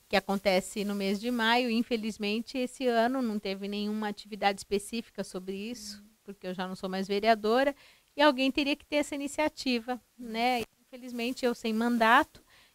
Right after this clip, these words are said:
Speaker 1: eu fiz a minha parte aqui pela rádio, mas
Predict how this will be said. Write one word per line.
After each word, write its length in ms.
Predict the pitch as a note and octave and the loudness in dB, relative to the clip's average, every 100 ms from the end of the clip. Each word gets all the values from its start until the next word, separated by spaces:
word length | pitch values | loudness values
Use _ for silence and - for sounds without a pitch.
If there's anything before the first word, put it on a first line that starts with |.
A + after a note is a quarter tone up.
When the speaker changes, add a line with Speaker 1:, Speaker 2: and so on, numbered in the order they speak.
| _ | _
Speaker 1:
eu 120 | C#4 | 4
fiz 180 | C#4 C4+ | 6 8
a 80 | C4+ | 6
minha 160 | D4+ D4 | 6 6
parte 300 | C#4 D4+ D#4+ | 8 6 2
aqui 120 | D#4 | 0
pela 280 | - E4+ F4+ | 8 10 10
rádio, 500 | D#4 C#4+ B3 G#3 G#3+ | 10 10 8 4 0
mas 540 | G#3 A3 B3 - | 2 2 0 -4